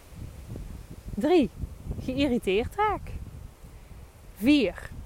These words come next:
mijn irritatie steeds groter wordt en groter wordt totdat ik echt boos word. En mijn conclusie is daaruit dat het alles behalve fijn voelt. Wij zijn vaak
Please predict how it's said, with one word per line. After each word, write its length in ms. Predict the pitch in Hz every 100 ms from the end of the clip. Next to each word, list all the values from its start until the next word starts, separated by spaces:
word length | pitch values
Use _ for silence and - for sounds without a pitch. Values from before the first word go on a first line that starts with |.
| - - - - -
mijn 140 | 208 208
irritatie 680 | 233 202 233 226 - 190
steeds 480 | 170 - 302 349 349
groter 460 | - 226 220 254 226
wordt 300 | 190 185 -
en 160 | 196
groter 440 | 170 214 208 202 180
wordt 260 | 175 170
totdat 220 | - 220 185
ik 140 | 170
echt 320 | 202 190 - -
boos 360 | 202 240 -
word. 520 | 320 370 - - - - - - _ _ - _ _ _ _ _ _ _ _ _ _ - - - 214
En 60 |
mijn 120 | 208
conclusie 540 | - 180 - 277 294 233
is 180 | 214 -
daaruit 500 | 180 175 175 - - - - - -
dat 100 | 196
het 160 | 175 -
alles 460 | - 202 202 196 -
behalve 500 | 196 165 156 156 180
fijn 420 | - - 254 220
voelt. 420 | - - - - - - - - - - - - - - - - - - - - - - - - - - - - - - - - - - - -
Wij 160 | 220
zijn 240 | 226 254 262
vaak 240 | 262 269